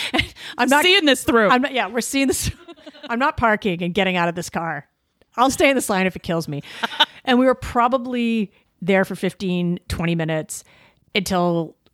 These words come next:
Speaker 1: we realized that there are actually two lines. And this is not <laughs> a giant C V S. We, I should have noticed this way sooner. But yeah, we were in the covid testing line. <laughs>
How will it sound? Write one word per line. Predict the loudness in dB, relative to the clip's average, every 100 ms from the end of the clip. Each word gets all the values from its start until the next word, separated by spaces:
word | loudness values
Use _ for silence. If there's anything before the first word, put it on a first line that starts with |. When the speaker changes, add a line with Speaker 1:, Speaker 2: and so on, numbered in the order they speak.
| -2
Speaker 1:
we | 0
realized | 2 2 4 2 2 0
that | -4 0
there | 2 2
are |
actually | 2 0 0 0 0
two | 2 2
lines. | 2 -2 -2 -4
And | 2
this | 0 2
is | -4 -4 -4
not | 0 2 2 0
<laughs> |
a |
giant | -4 -6 -4 -6 -6 -6
C | -6 -4
V | -2
S. | -2 -2
We, | -2 -2 -4 -4
I | 2 4
should | 4 2 0
have | 2
noticed | 0 -2 -4 -6
this | -10 -6
way | -6
sooner. | -4 -6 -4
But | -6 -8 -14 -16 -18 -4
yeah, | 0
we | 2 2
were | 4
in |
the | 0
covid | 0 0 2 0 0
testing | -2 0 0
line. | 2 2 2 0
<laughs> | -2